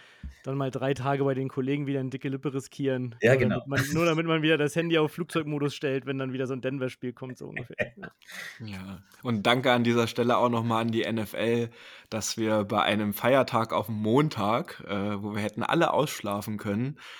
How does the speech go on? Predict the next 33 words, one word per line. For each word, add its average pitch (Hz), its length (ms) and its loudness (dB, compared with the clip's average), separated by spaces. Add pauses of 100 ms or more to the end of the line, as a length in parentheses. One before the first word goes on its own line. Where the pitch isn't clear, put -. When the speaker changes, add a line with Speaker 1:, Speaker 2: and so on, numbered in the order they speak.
(100)
Speaker 3:
dann 110 140 0
das 120 160 -2
Monday 113 260 2
Night, 104 480 -2
äh, 92 520 -6
Football 98 460 -6
Game 92 280 -4
bekommen 98 460 -4
haben, 104 300 -2
damit 101 300 -2
wir 107 60 -4
es 101 100 -6
dann 107 160 -4
am 98 140 -4
Dienstag 117 540 -2
schwer 90 360 -6
haben. 98 360 -4 (320)
Aber 113 200 4
bei 117 120 0
solchen 110 300 -2
Spielen 110 480 -4 (180)
ist 110 200 -6
das 101 100 -6
Aufstehen 101 460 -4
heute 95 220 -6
auch - 140 -6
ein 92 80 -6
bisschen 95 240 -8
leichter 95 340 -8
gefallen 92 460 -8
danach, 90 540 -12
äh, - 340 -16
als - 380 -14